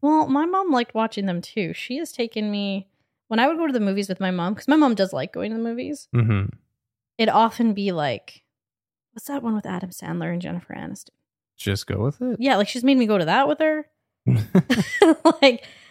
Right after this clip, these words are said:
Speaker 1: so she'll make me go to that with her, and then I'll make her go to Sin City with me, and she'll fall asleep and wake up and be like, "Why is he yellow?"
Speaker 2: Yeah.
Speaker 1: Um, so our, <laughs> you know, it was kind of a, we will begrudgingly watch what the other person wants to watch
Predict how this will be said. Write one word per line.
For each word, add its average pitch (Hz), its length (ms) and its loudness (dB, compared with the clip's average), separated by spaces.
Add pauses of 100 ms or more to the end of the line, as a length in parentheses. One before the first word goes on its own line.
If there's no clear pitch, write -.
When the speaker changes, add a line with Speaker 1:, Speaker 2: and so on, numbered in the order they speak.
(220)
Speaker 1:
so 254 280 8
she'll 320 200 4
make 285 140 6
me 240 80 4
go 233 80 6
to 214 60 6
that 214 220 6
with 208 120 2
her, 190 200 4
and 190 120 2
then 190 80 4
I'll 190 100 2
make 190 140 2
her 190 140 0
go 190 100 2
to 185 80 -4
Sin 185 240 -4
City 185 320 -2
with 175 160 -6
me, 175 340 0
and 175 100 -2
she'll 170 160 -2
fall 165 240 0
asleep 165 420 -6
and 170 100 -4
wake 156 220 -2
up 165 140 0
and 170 120 -2
be 160 80 -4
like, 143 160 -2
"Why 196 200 6 (160)
is - 60 -2
he 427 220 2
yellow?" 302 480 2
Speaker 2:
Yeah. 113 200 0 (260)
Speaker 1:
Um, 180 640 2 (520)
so 294 300 10
our, 247 180 8
<laughs> 277 240 2
you 262 140 4
know, 233 120 8
it 214 40 2
was 226 120 2
kind 226 280 2
of 214 160 0
a, 185 400 2 (840)
we 220 140 2
will 202 120 4
begrudgingly 196 640 2
watch 180 340 0
what 180 80 -6
the 170 120 -4
other 175 200 -2
person 175 340 -4
wants 156 260 -6
to 170 100 -6
watch 156 420 -4